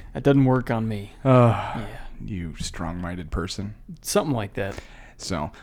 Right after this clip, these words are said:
Speaker 2: but that actually is a good segue into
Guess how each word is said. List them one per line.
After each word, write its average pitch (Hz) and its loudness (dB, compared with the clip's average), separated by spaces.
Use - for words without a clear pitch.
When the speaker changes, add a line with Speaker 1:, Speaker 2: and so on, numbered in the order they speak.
Speaker 2:
but 175 10
that 180 10
actually 156 6
is 131 4
a 127 4
good 120 6
segue 117 6
into 110 2